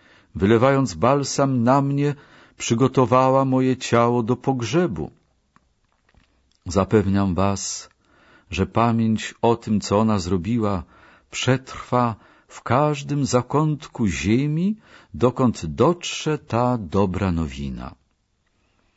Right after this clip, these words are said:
Wtedy jeden z dwunastu uczniów, Judasz z Kariotu, podszedł do arcykapłanów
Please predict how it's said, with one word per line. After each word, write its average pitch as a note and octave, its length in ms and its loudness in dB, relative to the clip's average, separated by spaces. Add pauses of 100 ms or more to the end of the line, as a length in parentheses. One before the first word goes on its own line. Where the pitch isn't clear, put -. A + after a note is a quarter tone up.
(520)
Wtedy F2+ 640 -2 (720)
jeden F#2 320 2
z D#2 120 -6
dwunastu F#2 560 -2
uczniów, G2+ 640 -6 (480)
Judasz F#2 480 -2
z - 140 -8
Kariotu, F2+ 680 -4 (680)
podszedł E2 540 -4
do D#2+ 140 -4
arcykapłanów D#2+ 1120 -8